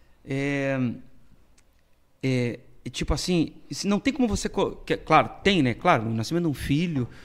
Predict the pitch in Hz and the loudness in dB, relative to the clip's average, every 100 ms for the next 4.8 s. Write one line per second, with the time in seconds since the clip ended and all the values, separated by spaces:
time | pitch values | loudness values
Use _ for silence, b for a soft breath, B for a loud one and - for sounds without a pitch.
0 | B 123 127 - 165 143 139 147 139 - | B 0 0 0 -2 -2 -2 -2 -4 -8
1 | - - 135 156 151 160 190 170 190 190 | -8 -8 -8 -6 -2 -2 -2 -2 -2 0
2 | 139 135 113 - b b b 120 110 B | 0 -2 -4 -12 b b b -6 -6 B
3 | B 147 151 180 160 180 196 175 - 160 | B 0 2 4 4 4 2 -4 -2 0
4 | 131 156 - 135 143 180 - 147 | 0 -4 -2 4 4 4 -2 -10